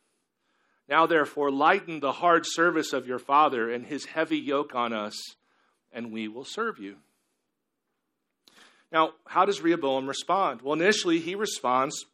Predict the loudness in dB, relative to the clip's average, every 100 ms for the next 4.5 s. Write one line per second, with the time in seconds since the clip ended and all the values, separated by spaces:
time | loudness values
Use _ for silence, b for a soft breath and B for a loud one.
0 | _ -8 -6 -6 -8 _ _ 4 6 6
1 | 2 -8 -8 b b b b _ -8 4
2 | 4 4 4 8 8 4 0 4 6 4
3 | 2 0 0 0 -10 _ 0 0 2 -2
4 | -2 -8 -8 -8